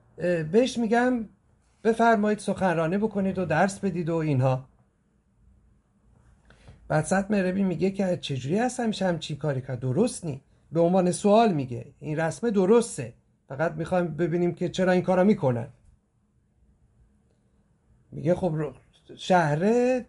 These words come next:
راو داره، کنیسای راو داره، این چیه که می‌گیم یکی دیگه حرف بزنه؟ بعد میگه که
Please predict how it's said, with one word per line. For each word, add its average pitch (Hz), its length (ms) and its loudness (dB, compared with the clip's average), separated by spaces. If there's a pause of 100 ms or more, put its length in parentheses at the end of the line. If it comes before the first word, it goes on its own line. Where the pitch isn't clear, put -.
(160)
راو 202 400 2
داره، 220 320 0
کنیسای 170 540 -2
راو 208 280 0
داره، 202 480 0 (340)
این 165 140 -6
چیه 233 200 -2
که 240 120 -4
می‌گیم 196 420 0
یکی 196 220 -2
دیگه 185 200 0
حرف 185 300 2
بزنه؟ 180 480 -2 (920)
بعد 190 280 2
میگه 196 360 2
که 139 360 -4